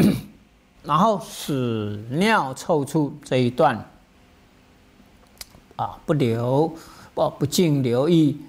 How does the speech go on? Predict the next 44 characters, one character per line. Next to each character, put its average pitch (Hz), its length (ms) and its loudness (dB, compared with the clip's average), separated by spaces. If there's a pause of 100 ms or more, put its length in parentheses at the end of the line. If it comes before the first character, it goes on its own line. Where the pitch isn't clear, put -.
(340)
枪 160 460 0
狼 123 260 -2
诸 147 220 0
虫 120 260 -2
而 127 100 -2
及 127 160 0
其 123 180 0
上 123 440 -2
这 131 100 -4
一 120 100 -2
段， 117 220 0 (640)
就 240 160 2
是 208 140 -2
讲 135 260 -2
这 202 100 -2
个 185 100 2
屎 117 380 -6
尿 170 180 2
啊， - 580 -10
非 135 160 -4
常 117 220 -4
的 123 100 -6
臭， 143 360 0
不 - 160 -6
清， - 260 -6 (340)
不 - 80 -8
干 156 240 0
净， 156 320 -2 (1080)
代 233 160 4
表 156 120 -2
的 127 80 -2
就 165 100 -2
是 160 120 -6
五 123 360 -8
欲 180 420 2 (1400)
这 139 120 -2
些 143 180 2
尘 - 560 -2
染。 - 220 2 (1300)
然 165 140 0
后 254 220 2
呢， 220 200 2
这 226 80 0
些 226 240 2